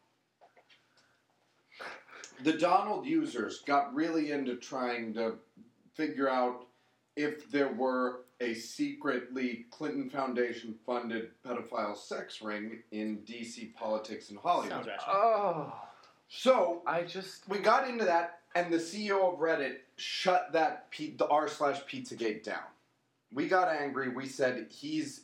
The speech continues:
Speaker 1: he's clearly in on it. He's a harborer of pedophiles. He's a friend of
Speaker 3: Clearly.
Speaker 1: pedophiles."
Speaker 2: How many hours
Speaker 1: There's,
Speaker 2: a week?
Speaker 1: there's multiple subreddits on Reddit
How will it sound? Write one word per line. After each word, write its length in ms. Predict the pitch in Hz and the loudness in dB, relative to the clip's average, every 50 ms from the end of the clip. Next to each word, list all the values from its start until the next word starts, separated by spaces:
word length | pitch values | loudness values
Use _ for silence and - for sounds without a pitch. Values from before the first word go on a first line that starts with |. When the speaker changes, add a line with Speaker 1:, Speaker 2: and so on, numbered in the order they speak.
| _ _ - | _ _ -16
Speaker 1:
he's 360 | 120 123 135 127 123 - - | -14 -10 -10 -8 -8 -10 -10
clearly 440 | - - 170 156 151 143 143 127 127 | -8 -4 -2 0 0 2 2 2 2
in 80 | 123 | 2
on 180 | 120 120 117 113 | 0 0 -2 -2
it. 120 | 110 110 - | -4 -6 -8
He's 200 | - 120 110 110 | -10 -8 -4 -2
a 60 | 113 | -2
harborer 580 | - - 147 139 143 139 131 131 127 123 120 113 | 0 2 2 2 2 2 0 0 2 2 2 0
of 120 | 113 - - | -2 -4 -6
pedophiles. 580 | 151 143 139 131 - 143 135 131 127 123 - | -4 -4 -4 -2 0 2 2 2 2 0 -4
He's 160 | - 110 101 | -6 -6 -6
a 40 | 107 - | -6 -2
friend 280 | - - 320 - - | 2 4 4 4 4
of 240 | 508 494 427 381 233 | 4 2 2 2 2
Speaker 3:
Clearly. 280 | 156 151 143 139 127 123 | 4 4 2 2 2 4
Speaker 1:
pedophiles." 360 | 131 131 127 127 - - - | 4 4 4 2 0 -4 -4
Speaker 2:
How 80 | - | -4
many 140 | 226 247 254 | -2 -2 -2
hours 140 | - 240 233 | 0 2 4
Speaker 1:
There's, 200 | 175 180 180 170 | 4 4 4 2
Speaker 2:
a 40 | - | 0
week? 140 | - - - - - _ - | -4 -10 -18 -20 -20 _ 2
Speaker 1:
there's 340 | 156 175 175 170 - 139 131 127 | 4 4 6 4 2 0 -4 -4
multiple 680 | 131 135 151 185 220 254 247 - 208 165 180 170 165 - | 0 4 6 6 6 6 4 0 -2 0 0 0 2 4
subreddits 560 | 170 165 160 160 147 147 143 135 135 135 - - - - | 4 4 4 4 4 2 2 2 0 -4 -6 -12 -6 0
on 500 | - 143 160 180 185 185 185 180 165 131 - 131 | 2 4 4 4 4 2 0 -4 -8 -8 -4 2
Reddit 420 | 139 160 156 139 131 127 127 - | 4 4 4 4 2 -2 -2 -4